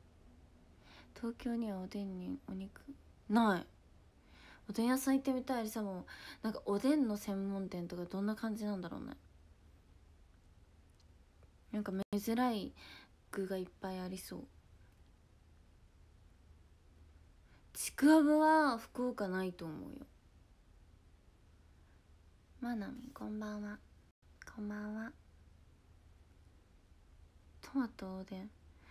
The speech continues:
トマトおでんとかあるの？気になる。やっぱ行ってみたいな、おでん専門店に。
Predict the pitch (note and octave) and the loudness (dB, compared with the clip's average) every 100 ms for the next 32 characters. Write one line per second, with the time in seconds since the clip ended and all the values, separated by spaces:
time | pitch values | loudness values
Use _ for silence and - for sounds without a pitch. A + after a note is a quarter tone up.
0 | - - - - G3 A3 C#4+ C#4+ F4 E4 | -20 -20 -18 -4 2 6 6 8 8 10
1 | E4 D4 A3+ G3 F#3+ F3 E3 G3 - - | 10 8 6 2 0 0 -2 -4 -8 -18
2 | - - - - - - - - - - | -20 -20 -20 -20 -20 -20 -20 -20 -20 -20
3 | - A#3 A3 A3+ A3 F#3+ F#3+ - - - | -10 -6 -4 -2 -4 -4 -8 -14 -20 -20
4 | - - - - - G3 - A3 A3+ A3+ | -20 -20 -20 -10 -4 -4 -2 -2 0 0
5 | A#3+ G#3 F#3+ F#3 F#3+ F#3+ - F#3+ F3+ F3+ | 0 0 -4 -4 -6 -6 -6 -8 -6 -6
6 | F3 - - - - | -8 -10 -10 -8 -10